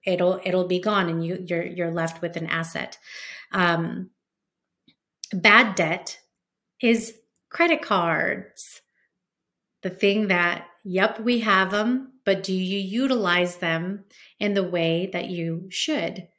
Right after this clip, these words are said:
Do you keep your utilization of your credit cards under thirty percent? If you're able to do even less than that, under twenty percent, you should. It's just meant to be leverage.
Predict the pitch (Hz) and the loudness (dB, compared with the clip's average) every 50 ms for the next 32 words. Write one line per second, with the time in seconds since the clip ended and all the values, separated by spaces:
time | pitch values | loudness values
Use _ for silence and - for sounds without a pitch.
0 | _ _ _ _ _ _ _ _ _ - 202 202 202 196 220 233 233 233 - 214 | _ _ _ _ _ _ _ _ _ 2 2 2 4 4 2 0 0 -2 -2 -2
1 | 196 196 196 196 185 190 180 175 165 175 175 185 196 220 247 226 196 190 175 175 | -2 -2 -2 -2 -2 0 0 0 0 -2 -2 0 0 0 0 0 0 0 0 0
2 | 175 - - 180 165 170 185 202 196 - - - - _ _ _ - 185 185 185 | 0 -2 -4 -4 -2 -2 -4 -6 -8 -12 -20 -20 -20 _ _ _ 2 4 4 4
3 | 185 208 220 214 214 - - 277 294 294 285 - - 180 165 170 175 175 - - | 4 2 0 0 0 0 0 2 2 0 0 0 0 2 2 2 0 -2 -6 -10
4 | - - 185 170 175 170 190 190 196 190 - - 170 165 160 170 170 170 - 196 | -6 -4 -4 -4 -2 -2 -2 -4 -4 -4 -4 -2 -2 -2 -2 -4 -6 -6 -6 -6
5 | 190 - - 320 277 - - 185 - - - - _ _ _ _ _ _ _ _ | -4 -4 -2 -2 -2 -2 -4 -6 -10 -12 -14 -14 _ _ _ _ _ _ _ _
6 | _ _ _ _ _ _ _ _ _ _ - 185 180 - 202 202 196 202 190 190 | _ _ _ _ _ _ _ _ _ _ -2 0 4 4 4 6 6 4 2 2
7 | 202 208 - - 214 - - 180 175 - 220 220 240 233 240 247 262 294 339 359 | 2 0 0 -2 -2 0 0 -2 -2 -2 0 0 0 0 2 2 2 2 2 0
8 | 370 - - 202 185 165 160 156 156 185 196 - - - 196 196 202 220 214 214 | -2 -2 -2 -2 0 0 0 0 0 -2 -2 -6 -4 -2 0 2 2 2 0 -2
9 | - - 311 311 349 339 349 - 226 208 - - 185 - - 190 - - - - | -4 -4 -2 -2 -2 -2 -2 -4 -4 -4 -2 -4 -4 -6 -6 -8 -12 -14 -16 -20
10 | - - - _ _ 196 185 180 - - - 165 170 - - 185 185 - _ _ | -20 -20 -20 _ _ -2 0 0 0 0 0 -2 -2 -4 -6 -10 -12 -16 _ _
11 | _ _ _ _ _ _ _ _ _ _ - 214 - - - - - 233 247 247 | _ _ _ _ _ _ _ _ _ _ 0 0 0 0 2 4 6 6 8 6
12 | 247 - - - 202 196 202 208 220 214 - - - - - - - 208 185 185 | 4 -2 -6 -4 0 4 4 4 4 4 0 -4 -6 -6 -4 -2 -2 -2 0 0
13 | 196 180 180 175 175 170 165 - _ - 180 180 180 180 175 160 165 165 - - | 0 0 0 -2 -2 -6 -10 -16 _ -4 0 2 2 2 2 0 -2 -2 -2 -2
14 | - 190 - - - - - _ | -4 -4 -4 -6 -6 -6 -12 _